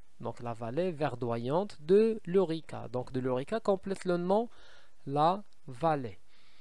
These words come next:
Avec ses villages en argile. Les villages en argile.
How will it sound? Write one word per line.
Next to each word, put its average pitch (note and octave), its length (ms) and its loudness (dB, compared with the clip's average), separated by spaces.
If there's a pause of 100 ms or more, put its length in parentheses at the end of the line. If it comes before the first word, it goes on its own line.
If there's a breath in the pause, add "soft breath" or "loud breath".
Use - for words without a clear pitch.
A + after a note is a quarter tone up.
(380 soft breath)
Avec F#3+ 380 2
ses F3+ 200 2
villages F#3 720 2
en D#3+ 240 2
argile. B2 520 -2 (120)
Les B2 140 -6 (120)
villages D#3+ 600 0 (100)
en C3+ 280 -4
argile. A2 640 -6